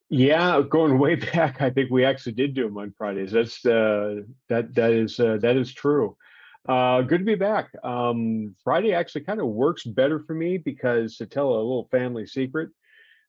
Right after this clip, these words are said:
uh, because of Larry Arnn's schedule at Hillsdale, which is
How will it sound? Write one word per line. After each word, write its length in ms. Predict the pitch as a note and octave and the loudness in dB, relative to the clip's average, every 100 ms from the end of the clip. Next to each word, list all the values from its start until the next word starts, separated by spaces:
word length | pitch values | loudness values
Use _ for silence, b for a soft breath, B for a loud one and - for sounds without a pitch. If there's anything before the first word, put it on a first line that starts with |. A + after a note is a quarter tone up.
| _ | _
uh, 320 | B2 A#2+ A#2+ | -2 0 0
because 460 | A2 A#2+ A#2 D3 C#3+ | -2 -4 -4 -4 -2
of 80 | A2+ | 0
Larry 340 | A#2 C3 B2+ | 2 2 0
Arnn's 580 | D2+ A2 A#2 C3 C3 C3 - | -2 -6 -4 -4 -6 -12 -20
schedule 720 | - - G#2+ G2+ A#2 B2 B2 - | -20 -4 -2 0 0 -2 -2 -2
at 100 | A2 | -4
Hillsdale, 600 | G2+ A#2 A2+ A#2+ B2 B2 | -2 -6 -4 -2 0 0
which 220 | A2 - | -4 -6
is 400 | A2 F#2+ - - | -8 -10 -14 -12